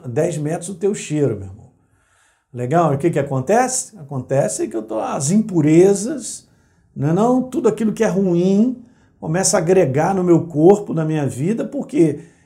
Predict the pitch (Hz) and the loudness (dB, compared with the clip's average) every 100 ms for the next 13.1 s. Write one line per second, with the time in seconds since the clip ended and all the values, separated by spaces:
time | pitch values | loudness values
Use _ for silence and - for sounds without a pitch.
0 | - 143 139 190 175 - - 185 262 311 | -6 -2 4 4 4 -4 2 4 4 -2
1 | - 180 143 165 160 156 139 - 151 170 | -4 -4 -2 -2 -2 -2 0 0 0 -2
2 | 170 - 190 190 - 135 135 143 160 151 | -4 -8 -6 -6 -8 -6 -4 -4 -4 -6
3 | 131 127 135 139 - 107 110 _ _ _ | -4 -6 -8 -10 -12 -14 -16 _ _ _
4 | _ _ - 123 143 139 117 131 135 110 | _ _ -8 0 2 2 0 0 0 -4
5 | 110 92 - _ _ _ _ _ _ 107 | -10 -14 -20 _ _ _ _ _ _ -10
6 | 127 135 180 185 214 - 170 156 143 135 | -4 -2 -2 -4 -4 -4 -4 -4 -2 -2
7 | 127 135 143 151 117 101 110 98 - _ | 0 2 2 0 -4 -10 -12 -12 -18 _
8 | _ _ - 113 - 160 151 139 135 127 | _ _ -16 -16 -10 -6 -4 -4 -4 -2
9 | 139 147 143 - 135 - - 139 135 98 | -2 -4 -6 -10 -12 -8 -4 -2 -2 -4
10 | 104 135 139 123 113 - 143 139 139 135 | -8 -4 -4 -4 -8 -10 -2 -2 0 0
11 | 147 156 143 - - - _ 147 143 156 | 2 2 0 -10 -20 -20 _ -4 0 0
12 | - - 160 151 123 131 165 170 143 107 | -2 -6 -4 -4 -4 -2 0 2 0 -4